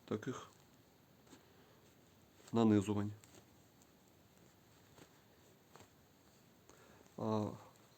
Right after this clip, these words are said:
знову ж таки, необхідно бути обережним, тому що тканина тут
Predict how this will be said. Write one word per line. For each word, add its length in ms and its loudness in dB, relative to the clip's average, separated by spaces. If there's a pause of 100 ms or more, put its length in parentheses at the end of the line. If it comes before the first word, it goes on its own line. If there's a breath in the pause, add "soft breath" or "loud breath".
(140)
знову 300 8
ж 80 -2
таки, 220 0
необхідно 440 4
бути 220 0
обережним, 680 4 (100)
тому 240 4
що 160 -2
тканина 460 4
тут 240 -4